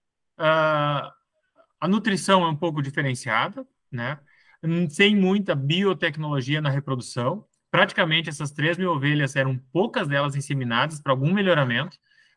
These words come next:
porém a maioria era encarneirada, eh, usando o tradicional, ma-, o uso de, eh, de carneiros num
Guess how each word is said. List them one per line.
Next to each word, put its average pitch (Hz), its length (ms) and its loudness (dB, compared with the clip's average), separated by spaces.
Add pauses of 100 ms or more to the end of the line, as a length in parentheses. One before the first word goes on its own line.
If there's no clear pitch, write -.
(180)
porém 160 460 6
a 156 100 0
maioria 151 420 2
era 139 200 4
encarneirada, 147 640 -2 (580)
eh, 131 880 -4
usando 139 480 -2
o 127 240 -10 (180)
tradicional, 143 800 -2
ma-, 147 260 -4
o 143 200 -8
uso 143 260 -2
de, 127 300 -4 (480)
eh, 123 460 -4
de 131 100 -2
carneiros 143 560 2
num 131 140 2